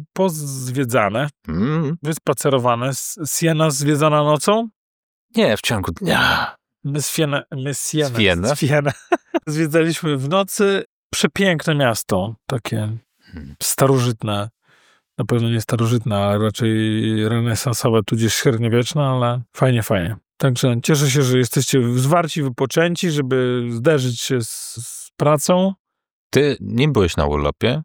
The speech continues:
Speaker 1: Nie.
Speaker 2: ale wyglądasz na wypoczętego.
Speaker 1: Nieprawda.
Speaker 2: Mm.
Speaker 1: <laughs> Nieprawda?
Speaker 2: Yes,
Speaker 1: Ja
Speaker 2: you
Speaker 1: jestem,
Speaker 2: do.
Speaker 1: ja jestem przepracowany i jeszcze się wywaliłem chyba na głowę trochę i miałem jakieś takie bóle głowy.
Speaker 2: Wysłałeś mi zdjęcie, ta, cały w liściach byłeś. Wyglądałeś jak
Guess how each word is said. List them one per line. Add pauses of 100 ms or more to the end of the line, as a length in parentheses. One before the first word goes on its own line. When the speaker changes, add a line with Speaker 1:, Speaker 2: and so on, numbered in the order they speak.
Speaker 1:
Nie. (180)
Speaker 2:
ale
wyglądasz
na
wypoczętego. (100)
Speaker 1:
Nieprawda.
Speaker 2:
Mm.
Speaker 1:
<laughs>
Nieprawda?
Speaker 2:
Yes,
Speaker 1:
Ja
Speaker 2:
you
Speaker 1:
jestem,
Speaker 2:
do.
Speaker 1:
ja
jestem
przepracowany
i
jeszcze
się
wywaliłem
chyba
na
głowę
trochę
i
miałem
jakieś
takie
bóle
głowy.
Speaker 2:
Wysłałeś
mi
zdjęcie,
ta,
cały
w
liściach
byłeś.
Wyglądałeś
jak